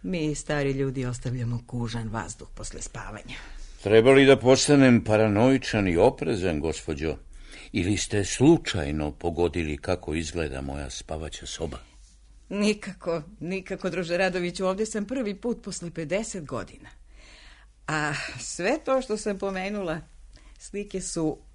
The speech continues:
Speaker 1: muškarca u godinama koji živi sam.
Speaker 2: I to znate?
Speaker 1: Mm, kao što rekoh, dosta toga. Pohitajte, druže Radoviću. Lekari su rekli mesec dana. Hm, nemam vremena za gubljenje.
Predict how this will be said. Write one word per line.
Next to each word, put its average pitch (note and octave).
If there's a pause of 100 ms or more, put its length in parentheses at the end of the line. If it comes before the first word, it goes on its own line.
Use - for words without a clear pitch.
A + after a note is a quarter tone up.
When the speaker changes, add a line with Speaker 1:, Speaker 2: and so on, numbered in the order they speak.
Speaker 1:
muškarca D#3+
u C#3+
godinama C3+
koji C#3
živi B2
sam. - (580)
Speaker 2:
I A2
to B2+
znate? -
Speaker 1:
Mm, -
kao G#3
što F3+
rekoh, F3
dosta D#3+
toga. G#2+ (1300)
Pohitajte, C#3
druže C#3+
Radoviću. A2 (260)
Lekari C3
su -
rekli C3+
mesec B2+
dana. A2+ (260)
Hm, D3+ (540)
nemam C3+
vremena A#2
za B2+
gubljenje. -